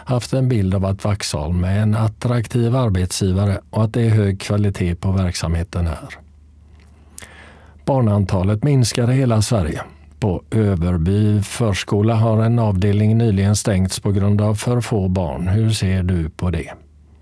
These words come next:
Ja, det är en fråga som påverkar all förskoleverksamhet. Vi måste våga prata om det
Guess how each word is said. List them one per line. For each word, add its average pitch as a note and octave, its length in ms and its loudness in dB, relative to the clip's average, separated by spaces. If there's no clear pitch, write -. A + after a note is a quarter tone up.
Ja, B2+ 260 2
det B2+ 100 2
är B2 160 2
en A#2 80 2
fråga G2 380 0
som G2 200 0
påverkar F#2+ 580 0
all A#2+ 320 0
förskoleverksamhet. F2+ 1300 -2
Vi A2 160 0
måste G#2 400 0
våga F2+ 400 0
prata G2+ 460 -2
om A2+ 140 0
det B2 260 -2